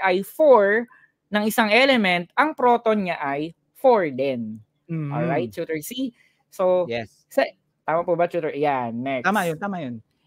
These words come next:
Speaker 1: Ayan.
Speaker 2: And then the electron naman, Tutor Marky, ah, take note, general rule ito. Kaya dito ay equal din ang electron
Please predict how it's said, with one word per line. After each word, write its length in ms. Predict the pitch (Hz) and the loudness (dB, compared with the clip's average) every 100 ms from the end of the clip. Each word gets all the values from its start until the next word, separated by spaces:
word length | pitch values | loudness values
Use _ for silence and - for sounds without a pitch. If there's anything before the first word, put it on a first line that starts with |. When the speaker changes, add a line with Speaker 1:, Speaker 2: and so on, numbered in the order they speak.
| _ _ | _ _
Speaker 1:
Ayan. 300 | 131 131 123 | -6 -4 -2
Speaker 2:
And 140 | 151 180 | -4 2
then 160 | 240 | 2
the 100 | 254 196 | 2 4
electron 580 | 226 233 226 - 220 220 | 6 6 0 0 0 2
naman, 320 | 220 214 214 | 0 2 0
Tutor 300 | 196 208 208 | -2 -2 -2
Marky, 560 | 196 202 196 202 208 214 _ - | 0 0 0 -4 -8 -8 _ 4
ah, 220 | 214 202 _ _ | 4 4 _ _
take 220 | - 226 | 0 0
note, 240 | 262 247 156 | 2 0 4
general 340 | 214 233 226 | 2 4 0
rule 240 | 208 220 220 | 0 0 0
ito. 240 | 208 220 180 | 2 2 2
Kaya 240 | 190 202 | 2 2
dito 320 | 190 226 226 | 0 -4 -2
ay 260 | 180 180 - | 0 0 -2
equal 460 | 247 247 240 240 | -8 2 4 6
din 240 | 190 220 220 | 4 0 0
ang 180 | 202 202 | -6 -4
electron 720 | 202 196 202 202 180 185 | -2 -2 -2 0 0 -2